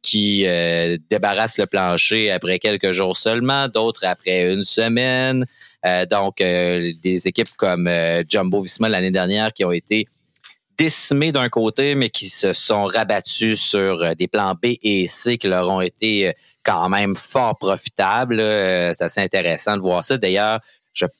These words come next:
pense en avoir parlé lors de la dernière émission, mais si c'est pas le cas, il y a un très, très bon film là-dessus sur YouTube, si vous pouvez le voir. Ça s'appelle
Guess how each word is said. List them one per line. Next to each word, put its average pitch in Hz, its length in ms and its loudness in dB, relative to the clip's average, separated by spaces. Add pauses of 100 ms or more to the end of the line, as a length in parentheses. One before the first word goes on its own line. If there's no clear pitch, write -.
(180)
pense 175 260 0
en 156 60 2
avoir 127 180 0
parlé 123 200 2
lors 123 140 2
de 113 40 -4
la 113 80 2
dernière 104 300 0
émission, 104 260 0
mais 113 80 0
si - 100 -4
c'est 117 140 0
pas 104 120 0
le 98 40 0
cas, 127 140 0
il 120 60 0
y 110 60 2
a 90 120 2
un 85 40 -2 (320)
très, 123 160 2
très 123 180 0
bon 104 200 0
film 117 380 0
là-dessus 107 400 0
sur 107 240 0
YouTube, 101 500 0
si - 160 -2
vous 85 100 -2 (200)
pouvez 90 140 2
le 85 80 0
voir. 107 440 0 (260)
Ça 95 140 -2
s'appelle 98 640 0